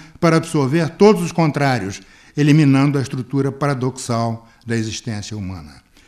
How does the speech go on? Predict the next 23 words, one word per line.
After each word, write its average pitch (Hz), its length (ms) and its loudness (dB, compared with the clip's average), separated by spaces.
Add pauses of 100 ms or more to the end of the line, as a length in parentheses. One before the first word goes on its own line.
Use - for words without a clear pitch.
(160)
Por 143 160 -2
isso, 165 360 0
ele 151 100 -2
não 160 180 0
pode 143 260 -4
ser 143 140 -8
classificado 120 800 -10 (260)
entre 120 200 -4
os 120 60 -4
hegelianos 117 520 -4
de 107 100 -10
esquerda, 107 600 -10 (180)
como 120 160 -2
Feuerbach 120 800 -6 (260)
e 123 60 -2
Marx, 123 520 -2 (280)
que 143 100 -6
se 156 140 -2
limitavam, 139 560 -2
na 123 160 -4
frase 120 340 -10
de 110 100 -10
Marx, 113 460 -10